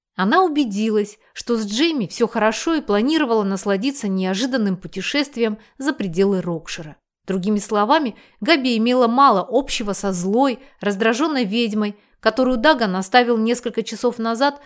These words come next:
на ступеньках кондитерской. Они прошли вниз по улице и наткнулись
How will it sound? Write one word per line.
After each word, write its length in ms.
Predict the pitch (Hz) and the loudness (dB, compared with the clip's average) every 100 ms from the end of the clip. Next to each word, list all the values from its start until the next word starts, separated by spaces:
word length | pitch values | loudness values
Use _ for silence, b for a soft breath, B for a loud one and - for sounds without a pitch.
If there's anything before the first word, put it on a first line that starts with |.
| B - | B -8
на 100 | 302 | -4
ступеньках 540 | 339 277 330 - - | -4 -2 -4 -4 -4
кондитерской. 880 | 190 208 185 165 165 - - 151 - _ _ _ _ - | -2 0 -2 -6 -12 -14 -16 -20 -20 _ _ _ _ -6
Они 220 | 180 196 | -2 -2
прошли 360 | 202 202 214 | -2 -4 -2
вниз 280 | 202 214 214 | 0 0 0
по 100 | - | 2
улице 440 | 208 269 349 - 247 | 2 2 -2 -4 -2
и 20 | |
наткнулись 800 | 208 196 233 277 320 294 277 | -2 -2 -4 -2 0 -2 -4